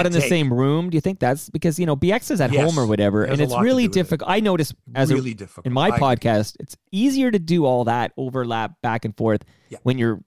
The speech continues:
Speaker 2: looking each other in the eye in person on the mics, and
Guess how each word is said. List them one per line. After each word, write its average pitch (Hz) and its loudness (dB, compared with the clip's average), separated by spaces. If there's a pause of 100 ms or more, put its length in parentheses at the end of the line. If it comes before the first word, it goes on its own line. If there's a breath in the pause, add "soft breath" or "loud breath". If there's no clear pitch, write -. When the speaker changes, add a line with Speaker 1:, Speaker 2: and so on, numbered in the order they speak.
(160)
Speaker 2:
looking 139 0
each 123 -2
other 120 2
in 113 -2
the 110 -2
eye 107 -2
in 107 -2
person 107 -2
on 98 -4
the 101 -4
mics, 95 -6
and 92 -12